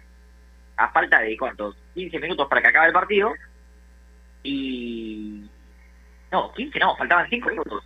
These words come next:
cinco minutos, bueno, más lo que, más lo que agregaron, y, y lo termina encontrando un, de una forma, a ver, casi sin querer queriendo, eh, más con ganas que con fútbol, y la verdad que España, yo dije,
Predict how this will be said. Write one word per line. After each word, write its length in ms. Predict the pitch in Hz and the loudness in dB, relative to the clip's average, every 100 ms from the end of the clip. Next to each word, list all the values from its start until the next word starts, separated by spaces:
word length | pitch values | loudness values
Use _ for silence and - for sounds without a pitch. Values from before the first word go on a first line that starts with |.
| - | -8
cinco 200 | 226 170 | -4 -2
minutos, 380 | 175 151 156 - | -2 0 -2 -2
bueno, 200 | 135 - - - | -4 -4 -6 0
más 120 | 123 | 2
lo 120 | 123 | 4
que, 100 | 127 - | 2 4
más 120 | 123 | 2
lo 80 | 127 | 2
que 80 | 123 | 0
agregaron, 420 | 123 160 151 190 - - - - - - - | 4 6 6 2 -8 -20 -20 -20 -20 -20 -10
y, 760 | - 151 147 143 143 143 143 - | -4 -2 -2 -2 -2 -2 -4 -8
y 120 | 147 143 | -2 2
lo 120 | 143 | 4
termina 300 | 147 233 285 | 4 2 -4
encontrando 600 | 180 156 190 226 226 220 | -2 2 4 4 2 0
un, 560 | 214 - 190 - - - | -4 -12 -18 -20 -10 -2
de 60 | |
una 120 | 185 180 | 0 2
forma, 800 | 214 208 196 151 135 120 113 - - - - - - - - - - | 2 4 6 8 6 4 0 -4 -18 -20 -20 -20 -20 -20 -20 -2 4
a 120 | 139 | 8
ver, 240 | 143 110 - - - - - - - - | 8 6 -8 -20 -20 -20 -20 -20 -20 0
casi 280 | 185 190 196 | 2 2 -2
sin 180 | - 143 | -8 -2
querer 280 | 147 165 170 | 2 2 4
queriendo, 680 | 165 202 190 156 175 185 - - | 2 4 2 2 4 4 2 -4
eh, 160 | 120 120 | -2 0
más 180 | 151 156 | 2 0
con 160 | 151 139 | -2 2
ganas 300 | 165 160 - | 4 4 2
que 80 | 135 | -2
con 180 | 131 - | -6 2
fútbol, 600 | 190 165 135 151 214 - - - - - - - - - - - | 4 4 4 4 2 -2 -18 -20 -20 -20 -20 -20 -20 -20 -18 -8
y 140 | 143 | 4
la 120 | 139 | 6
verdad 340 | 135 135 156 180 | 8 6 4 4
que 220 | 196 190 - | 2 2 -2
España, 580 | 160 151 156 180 185 - - - | 0 4 6 6 6 4 -8 2
yo 160 | 180 | 2
dije, 400 | 180 190 196 196 | 4 0 0 0